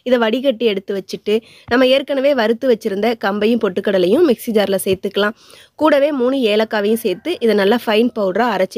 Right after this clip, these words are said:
எடுத்துட்டு வந்துடலாம். இப்போ அரைச்சு எடுத்துட்டு வந்துட்டேன். இதை ஒரு அகலமான பாத்திரத்துல மாத்திக்கலாம். அகலமான பாத்திரத்துல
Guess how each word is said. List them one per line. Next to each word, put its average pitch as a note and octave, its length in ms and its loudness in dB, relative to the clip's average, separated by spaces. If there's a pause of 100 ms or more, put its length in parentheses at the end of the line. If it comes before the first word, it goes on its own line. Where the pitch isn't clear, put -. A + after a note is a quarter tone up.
எடுத்துட்டு F#3 320 -4
வந்துடலாம். F#3 360 0 (440)
இப்போ D4 220 2
அரைச்சு C#4+ 240 -4 (100)
எடுத்துட்டு B3 340 -8
வந்துட்டேன். A3+ 380 -4
இதை A3+ 80 4 (100)
ஒரு G3+ 80 0 (120)
அகலமான A#3+ 420 0 (140)
பாத்திரத்துல G#3+ 420 -2 (120)
மாத்திக்கலாம். G#3 500 -2 (460)
அகலமான D4 420 2
பாத்திரத்துல A3+ 380 -2